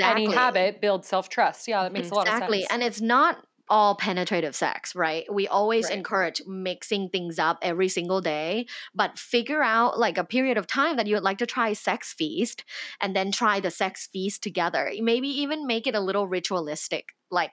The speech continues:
Speaker 1: Yeah.
Speaker 2: light some candles, hold each other's hands, like, "I commit to seven-day <laughs> sex feast with you." Um,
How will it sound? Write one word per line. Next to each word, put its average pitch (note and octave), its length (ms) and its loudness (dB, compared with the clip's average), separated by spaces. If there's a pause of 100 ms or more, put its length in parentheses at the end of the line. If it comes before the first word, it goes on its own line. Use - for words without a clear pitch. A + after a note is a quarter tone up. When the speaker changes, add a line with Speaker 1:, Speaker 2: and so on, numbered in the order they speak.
(320)
Speaker 1:
Yeah. C4+ 300 0
Speaker 2:
light G3 200 0
some F3+ 200 -10
candles, A3+ 600 2
hold G3+ 280 0
each F3+ 160 -2
other's D#3+ 240 -2
hands, A3 380 -2
like, F3 140 -2 (100)
"I A#3 180 2
commit A#3+ 500 0
to A3 160 2
seven-day G#3+ 580 2
<laughs> - 20 6
sex - 420 0
feast F#3 300 0
with F3+ 120 0
you." F3+ 200 0 (580)
Um, A3 580 0